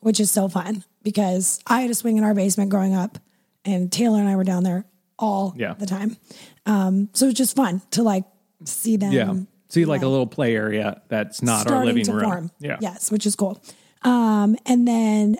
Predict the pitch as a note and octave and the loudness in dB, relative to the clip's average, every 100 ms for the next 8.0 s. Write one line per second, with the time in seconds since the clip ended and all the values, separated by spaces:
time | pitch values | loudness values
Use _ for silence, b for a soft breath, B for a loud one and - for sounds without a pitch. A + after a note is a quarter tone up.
0 | - A#3+ C4+ C4+ E4 C4 A3 A3 A3+ A3 | 0 2 2 2 2 2 2 -2 -4 -4
1 | A3+ G#3+ C#4+ - B3+ B3 G#3+ G#3 B3+ A#3 | 0 2 2 0 2 2 2 2 2 2
2 | F#3+ F3+ F3+ b b b b b b _ | 2 0 -2 b b b b b b _
3 | - G#3 B3 D4 C#4+ D4+ F#4+ C4 C4 A#3 | -2 -2 0 -2 -2 -4 0 0 2 2
4 | A3 G3 E3+ E3+ _ _ - _ - _ | 2 0 -2 -6 _ _ -20 _ -20 _
5 | - - - - B3 B3 C4 B3+ C4 G#3 | -18 -10 -4 0 2 2 2 0 0 -2
6 | C#4 C4+ E4+ C#5 D#5 A#4 D4+ C4+ B3+ B3 | 0 0 0 -2 -2 0 2 2 2 2
7 | B3 - C4 - A#3+ G#3 F3+ E3+ E3 - | 2 0 -2 0 0 2 -2 -4 -8 -10